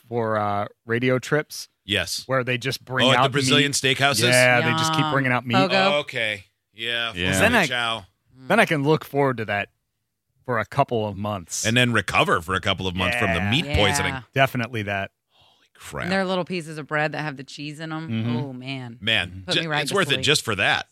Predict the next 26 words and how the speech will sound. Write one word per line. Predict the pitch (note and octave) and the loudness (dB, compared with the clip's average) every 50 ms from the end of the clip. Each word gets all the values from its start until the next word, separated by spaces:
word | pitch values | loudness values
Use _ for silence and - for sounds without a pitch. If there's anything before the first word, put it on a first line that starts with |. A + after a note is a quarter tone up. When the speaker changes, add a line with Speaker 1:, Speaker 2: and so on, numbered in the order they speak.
| _ | _
Speaker 3:
So | - C#3+ C3 | -16 -14 -14
good. | A2+ - - - - - | -14 -16 -20 -20 -8 -4
Speaker 2:
Okay, | - C#3 C#3 B2+ | 0 2 4 4
what | C3 D#3 E3+ | 6 4 4
if | E3 D3+ | 4 2
it | F3+ C3 | 0 4
wasn't, | D3+ D3+ C3 C3 C3+ A2 - - | 4 4 4 4 -2 -4 -6 -8
'cause | - B2 A2+ G2 | -6 -6 -4 0
you | A2+ A#2 A#2 | 2 4 4
have | A2 G2+ G2+ | 4 4 2
a | G2 G2 - _ _ _ | 0 -2 -2 _ _ _
thing | - A2 G#2 F#2+ | -4 -2 -2 0
against | F2 F#2+ F#2 E2+ E2+ | -2 -2 -4 -4 -2
Burger | F2+ A2 G2+ F#2+ E2 | 0 0 2 2 0
King. | F2 F2+ E2+ | -2 -4 0
What | F#2+ A2 A2+ | 2 2 2
if | F#2+ A#2 | 2 -2
it | G#2 E2+ | -4 -2
was | G2+ G2 G2 F#2+ F#2+ F2+ - - - - _ _ _ _ _ - | 0 0 0 0 0 -2 -4 -6 -6 -10 _ _ _ _ _ -2
Wendy's? | G#2+ A2 G#2+ F2+ D2+ B1 - - - - _ _ _ _ _ _ _ _ _ _ _ _ | 0 0 0 0 -4 -8 -8 -10 -10 -12 _ _ _ _ _ _ _ _ _ _ _ _
Speaker 3:
I | - F3 | -12 -8
love | E3 D#3 E3+ F3 D3 | -6 -4 -4 -4 -4
Wendy's. | C#3 D3 D#3 D#3+ C#3 C3 C3+ C#3 - - - - | -6 -6 -6 -6 -6 -8 -8 -10 -12 -14 -10 -4
Speaker 2:
Yeah. | F2 E2+ D2 C2+ - - | -4 -4 -4 -4 -10 -4
Speaker 3:
I | C3+ F3 F#3 | 0 0 2
hadn't, | F#3 E3 D#3+ D3 C3 - | 2 0 -2 -6 -10 -12